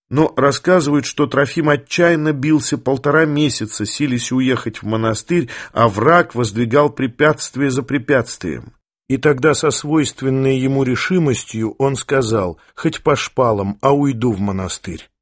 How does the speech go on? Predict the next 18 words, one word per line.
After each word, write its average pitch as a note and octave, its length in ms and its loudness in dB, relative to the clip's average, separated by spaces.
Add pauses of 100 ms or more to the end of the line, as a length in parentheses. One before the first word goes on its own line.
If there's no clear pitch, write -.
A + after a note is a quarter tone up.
(280)
При A#2 140 4
его A#2+ 200 4
характере A2 800 0 (240)
он E3+ 220 0
дошел F#3 460 4
бы B2 140 2
до A2+ 120 4
Оптины A#2 460 0
и A2+ 40 0
по A2 180 -2
шпалам. G2+ 680 -2 (440)
Но C#3+ 200 2
Господь, B2+ 640 2 (380)
испытав A#2+ 680 -2
его A2+ 240 0
решимость, B2 720 -2
подал C#3 360 2
помощь. A#2 640 -4